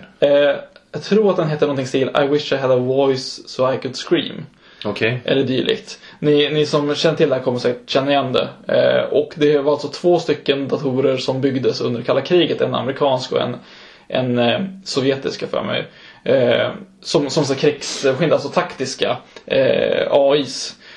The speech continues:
Speaker 1: Och, men de här började liksom känna av varandra, alltså, och kommunicera med varandra. De här,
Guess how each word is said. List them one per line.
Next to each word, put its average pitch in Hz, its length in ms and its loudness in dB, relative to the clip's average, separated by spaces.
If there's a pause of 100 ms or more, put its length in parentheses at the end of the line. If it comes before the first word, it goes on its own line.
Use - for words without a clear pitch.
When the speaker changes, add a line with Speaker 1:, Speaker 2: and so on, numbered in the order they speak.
(220)
Speaker 1:
Och, - 380 0
men 147 120 2
de 147 80 4
här 180 200 2
började 143 320 4
liksom 127 400 -6 (200)
känna 147 300 2
av 185 200 2
varandra, 120 320 0
alltså, 131 260 -4
och - 280 0
kommunicera 135 680 0
med - 80 -6
varandra. - 480 -2
De 165 160 -10
här, - 400 0